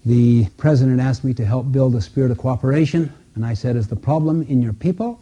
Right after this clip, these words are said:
or in the system?" He said, "Look for yourself. Test for yourself." Sure enough, you could feel a kind of selfishness,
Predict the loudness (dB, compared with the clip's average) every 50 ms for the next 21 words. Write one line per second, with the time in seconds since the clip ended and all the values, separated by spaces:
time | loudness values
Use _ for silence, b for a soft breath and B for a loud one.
0 | _ -4 -2 2 2 2 2 0 -2 -6 -8 -8 -10 -14 -14 -14 _ -20 _ b
1 | b b b b -8 -8 -6 -4 -4 -2 0 0 -2 -2 -2 -2 0 0 0 -2
2 | -4 -6 -10 -10 -12 _ _ _ _ _ _ _ _ _ -6 -4 -2 -2 -2 -2
3 | -2 -2 -2 -2 -4 -6 -8 -10 -10 -12 -16 _ _ -18 -8 -4 -2 0 0 0
4 | 0 -2 -4 -6 -4 -4 -4 -4 -4 -6 -6 -2 0 0 0 0 -2 -4 -8 -12
5 | b b b b -10 -8 -6 -2 -2 0 2 2 2 2 0 0 0 -2 -4 -10
6 | -20 -20 _ _ _ _ -20 -16 -6 -4 -2 0 0 0 -2 -4 -4 -4 -10 -12
7 | -12 -16 -20 -20